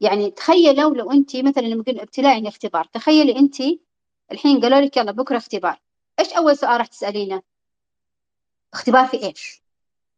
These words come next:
صح؟ طيب، سألتي: "اختبار في إيش؟" قالوا لك: "اختبار مثلًا في الرياضيات". رحتي ودخلتي ال-، ال-، قاعة الاختبار،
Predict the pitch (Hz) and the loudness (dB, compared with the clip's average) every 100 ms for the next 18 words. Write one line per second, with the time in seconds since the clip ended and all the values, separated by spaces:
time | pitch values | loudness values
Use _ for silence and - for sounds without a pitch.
0 | _ - 320 - _ _ _ _ _ _ | _ -2 -2 -4 _ _ _ _ _ _
1 | _ _ _ _ _ _ 220 180 165 - | _ _ _ _ _ _ -2 -2 -4 -2
2 | 254 277 233 - 226 220 202 262 - 220 | 0 0 -4 -4 -4 -4 -2 -4 -2 -4
3 | 220 - - 220 240 233 285 285 277 202 | -4 -6 -10 -2 -2 0 0 -2 -2 -4
4 | 185 175 156 - - _ _ _ _ _ | -4 -6 -14 -18 -20 _ _ _ _ _
5 | - 285 285 277 277 392 349 214 226 226 | -2 -2 -2 -2 -2 -2 -4 -6 -6 -2
6 | 262 - 233 220 208 185 175 165 196 196 | -4 -2 -2 -2 -2 -4 -4 -4 -8 -10
7 | 175 175 175 180 240 214 226 185 - 214 | -6 -4 -6 -2 2 2 0 -10 -8 -4
8 | 208 220 311 | 2 4 2